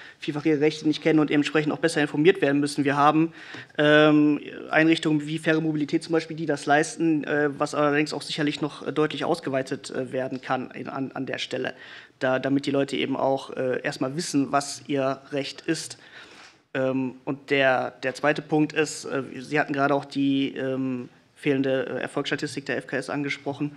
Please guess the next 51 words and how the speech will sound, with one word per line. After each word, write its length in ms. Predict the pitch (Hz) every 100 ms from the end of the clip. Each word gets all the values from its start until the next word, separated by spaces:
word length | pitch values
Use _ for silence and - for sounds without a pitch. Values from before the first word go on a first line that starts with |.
| - - - - - 139
Ähm, 640 | 143 139 139 139 - 135
hier 280 | 139 160 170
ist, 420 | 165 156 - -
äh, 200 | - 139
halt 220 | 139 143 139
sicherlich 680 | - - 139 156 156 139
klar 240 | - 147 139
ein, 400 | 139 - 135 143
ein 20 |
Grundproblem, 720 | 143 165 - 147 151 147 147 - _ _ _ _ _ _ - -
ähm, 260 | 156 147
dass 160 | 147 -
man 100 | 156
das 140 | 151
eben, 320 | - 147 143 -
äh, 300 | 135 135 135
nicht 400 | 131 139 143 135
weiß. 180 | 147
Das, 220 | - 139 -
äh, 40 | 139
hat 160 | 139 -
Herr 60 |
Schulz 220 | 135 135
ja 60 | 135
gerade 180 | 135 -
auch 80 | 139
selber, 460 | 135 135 135 123
äh, 60 | 131
gesagt. 440 | 135 135 139 - - - - -
Äh, 140 | - 135
wir 180 | 156
wissen 180 | 170 165
eben 180 | 170 156
aus 180 | 156 156
der 160 | 147
Forschung, 640 | 139 151 165 - 170 170 170 - - - -
dass 240 | 151 156
eben 240 | 165 160 151
eine, 480 | 151 151 151 147
äh, 240 | 147 147 147
systematischere 720 | 156 - 151 165 160 - 143
Auswertung 920 | 151 170 156 151 156 151 147 147 135
der 100 | 147
Kontrollergebnisse 760 | 147 - 151 143 143 143 143 147
eben 140 | 147
dazu 200 | 139 -
beitragen 600 | 143 160 160 - 143 139
kann, 380 | 151 151 156 156
eine 200 | 143 139
bessere 280 | 147 - 151
Prioritätensetzung 960 | - 139 139 156 151 156 - 147 156